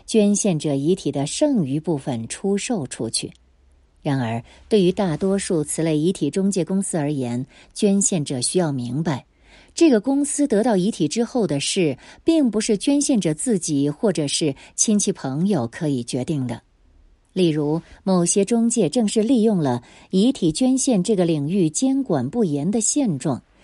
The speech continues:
在捐献者签完了书面文件后，违背捐献者的意愿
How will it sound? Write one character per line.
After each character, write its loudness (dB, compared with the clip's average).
在 0
捐 2
献 2
者 -4
签 -2
完 2
了 0
书 -2
面 2
文 0
件 2
后， -2
违 2
背 2
捐 2
献 0
者 -2
的 -2
意 -2
愿 -2